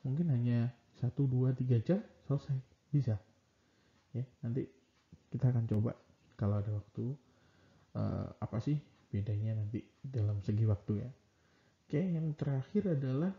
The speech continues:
harganya relatif lebih mahal, tetapi jika dijumlahkan akan relatif lebih murah per kilometernya. Jadi, poin ini adalah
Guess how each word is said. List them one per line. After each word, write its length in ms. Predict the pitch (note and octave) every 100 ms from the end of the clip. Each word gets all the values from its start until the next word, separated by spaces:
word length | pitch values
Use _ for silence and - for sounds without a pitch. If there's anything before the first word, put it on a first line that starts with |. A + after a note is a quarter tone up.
| - -
harganya 380 | - B2+ C3 E3
relatif 400 | F3 D#3 D3 -
lebih 320 | E3 D3+ C3+ C3
mahal, 460 | A2+ G#2 G#2+ C#3+
tetapi 300 | G3 B2+ A#2+ B2
jika 240 | A#2 A2+
dijumlahkan 680 | A2+ A2+ A2 B2+ E3+ F3 D3
akan 180 | C#3 D3+
relatif 400 | C3+ A#2 A#2 D3 C#3
lebih 240 | A2+ A#2 A2
murah 240 | A2+ C3 -
per 240 | D3 C#3+ -
kilometernya. 680 | D3 C#3 C3+ B2+ B2 B2+ A2 - _ - - - - - -
Jadi, 300 | A2 D3 E3 - - -
poin 300 | - C#3 C3+
ini 400 | D#3 F#3 A2+ A2+ D#3+ - _ -
adalah 380 | A#2+ A2 A2+ D#3